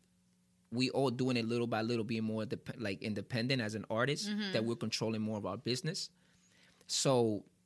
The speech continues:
Speaker 1: I guess that's something that we gotta deal with for right now.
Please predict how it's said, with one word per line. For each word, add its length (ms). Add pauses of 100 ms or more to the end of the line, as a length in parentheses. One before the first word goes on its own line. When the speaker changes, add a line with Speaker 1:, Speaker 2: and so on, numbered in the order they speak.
(960)
Speaker 1:
I 80
guess 200
that's 140
something 260
that 80
we 80
gotta 180
deal 260
with 160
for 140
right 180
now. 260